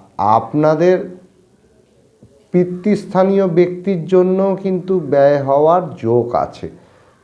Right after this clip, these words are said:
তা সেটা নিয়ে সজাগ থাকতে হবে আপনাদের, বুদ্ধি করে পয়সাটা কিন্তু রাখতে হয়।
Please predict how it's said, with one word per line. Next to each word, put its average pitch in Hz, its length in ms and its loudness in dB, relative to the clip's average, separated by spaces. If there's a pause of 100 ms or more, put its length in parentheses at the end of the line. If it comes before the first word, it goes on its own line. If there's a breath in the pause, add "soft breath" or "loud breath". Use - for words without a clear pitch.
তা 104 200 2
সেটা 139 520 -2
নিয়ে 165 340 0
সজাগ 113 520 -2 (180)
থাকতে - 440 -6
হবে 78 320 -4
আপনাদের, 80 520 -4 (640 loud breath)
বুদ্ধি 131 680 0 (100)
করে 151 380 2 (140)
পয়সাটা 139 680 2
কিন্তু 165 400 -6
রাখতে 104 600 -2
হয়। 80 240 -6